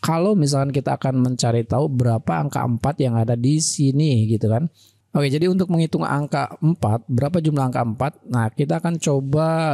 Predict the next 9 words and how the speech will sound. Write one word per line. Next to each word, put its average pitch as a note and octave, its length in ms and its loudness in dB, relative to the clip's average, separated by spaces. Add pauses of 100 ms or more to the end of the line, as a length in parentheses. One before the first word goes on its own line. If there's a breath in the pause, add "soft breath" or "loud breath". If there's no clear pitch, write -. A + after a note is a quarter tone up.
eh, C3+ 400 -2
ganti D#3 400 0
dulu E3+ 400 2
gitu A2 160 2
kan. C3+ 240 0
Ganti C3 400 -2
dulu D#3 480 2
angka C3+ 400 -4
empat C3 240 -4